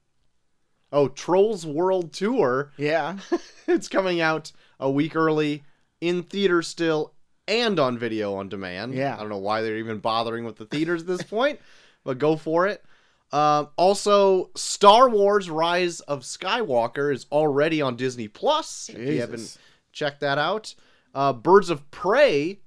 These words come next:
Speaker 1: is coming out very soon.
Speaker 2: Yeah.
Speaker 1: And Frozen two was supposed to come out on Blu-ray this summer and has now already dropped on Disney Plus.
Speaker 2: Yes.
Speaker 1: And I don't know if that's for a limited time. I don't know why they would at this point, but I've already seen it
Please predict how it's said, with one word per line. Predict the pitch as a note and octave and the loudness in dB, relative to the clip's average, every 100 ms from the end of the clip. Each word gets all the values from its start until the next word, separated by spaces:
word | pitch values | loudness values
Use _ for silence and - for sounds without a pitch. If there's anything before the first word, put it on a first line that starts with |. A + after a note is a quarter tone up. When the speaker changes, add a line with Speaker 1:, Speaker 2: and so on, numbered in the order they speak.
| _ | _
Speaker 1:
is | - B2+ | -14 -14
coming | - D#3 C#3+ | -8 -6 -4
out | C3 A#2+ A2+ | -4 -4 -4
very | A#2+ A2 G#2+ | -4 -4 -6
soon. | - G#2 A2+ D3+ G3 | -8 -8 -6 -10 -10
Speaker 2:
Yeah. | C3 B2+ F#2 - _ - | -10 -10 -12 -20 _ -6
Speaker 1:
And | D#3+ E3 D#3 C#3+ | -2 0 -2 -4
Frozen | - G#3+ A#3 A3 G3 | 0 2 2 -6 -8
two | - C#4+ F4 G3+ | -2 0 2 2
was | E3 E3+ | 2 0
supposed | - F3+ | -4 -10
to | E3+ | -10
come | F3 | -6
out | E3+ E3 | -4 -4
on | D3+ | -6
Blu-ray | C#3+ G3 F#3+ E3 C#3 | -2 -2 0 -2 -2
this | D3+ | -6
summer | - - D4 F3+ C#3 C#3 - _ | -6 -2 0 0 -2 -4 -14 _
and | A#2 | -12
has | B2 A#2+ | -12 -6
now | C#3 C#3+ | -4 -4
already | C3 C#3 | -4 -6
dropped | B2+ A#2+ A#2 A#2 - - | -8 -4 -4 -4 -10 -16
on | G#2 G#2 G2+ | -12 -12 -12
Disney | F#2+ G2 F#2+ F#2 F#2 _ | -14 -14 -14 -16 -18 _
Plus. | _ E2 B1+ - | _ -18 -18 -14
Speaker 2:
Yes. | A#2+ G#2 - - - _ | -12 -12 -14 -20 -20 _
Speaker 1:
And | A2+ | -8
I | |
don't | E3+ | -4
know | F3+ | -4
if | D3+ | -4
that's | C#3 C#3 C#3 | -4 -4 -4
for | C3 | -8
a | G#2+ | -6
limited | B2 C#3 B2+ A#2 | -6 -6 -6 -8
time. | C3+ B2+ C3 C3 C#3 - - - | -10 -10 -10 -12 -16 -16 -16 -10
I | |
don't | A#2+ A#2+ | -6 -6
know | |
why | G2+ G2 A2 | -6 -4 -4
they | G#2+ | -6
would | G2 A2+ B2 | -6 -6 -6
at | - | -10
this | B2+ | -14
point, | - C3+ C#3+ D3 _ _ _ | -12 -8 -8 -10 _ _ _
but | - | -14
I've | F#2 G#2 | -8 -4
already | C#3+ D3 | -2 -4
seen | D3 D3+ D3 | -8 -10 -8
it | C#3+ | -10